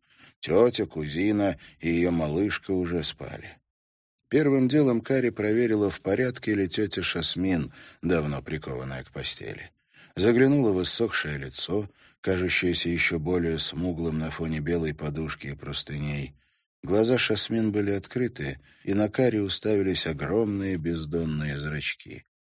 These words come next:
Они словно затягивали Карри куда-то вглубь. В лице тёти она видела смутное сходство с лицом собственной матери,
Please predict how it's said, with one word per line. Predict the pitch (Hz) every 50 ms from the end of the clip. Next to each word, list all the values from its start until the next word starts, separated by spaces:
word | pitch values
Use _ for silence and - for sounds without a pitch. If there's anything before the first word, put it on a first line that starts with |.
| _ _ _ _ _
Они | - 90 92 95
словно | 90 - 92 92 95 90 90 85
затягивали | 82 82 82 78 - - - 80 90 95 92 82 82 82 80 78 78 76
Карри | - - 80 82 85 80 76
куда-то | - - 76 71 78 76 - - 73
вглубь. | 67 64 - - 71 76 78 71 - - - - - _ _ _ _ _ _ _ _ _ _ _
В | - 92
лице | 117 139 131 - - 160 151
тёти | 151 - 156 156 147 - -
она | 120 117 120 127 123
видела | 120 127 120 120 113 110 110
смутное | 101 - - 110 120 120 117 - - - 104 101
сходство | 92 - - - 110 113 107 - - - 98 95
с | 90 -
лицом | 87 92 95 85 - - 113 104 95
собственной | 87 - - 107 104 - - - - - 95 95 95 98
матери, | 98 104 107 107 - - - - - 60 58 - -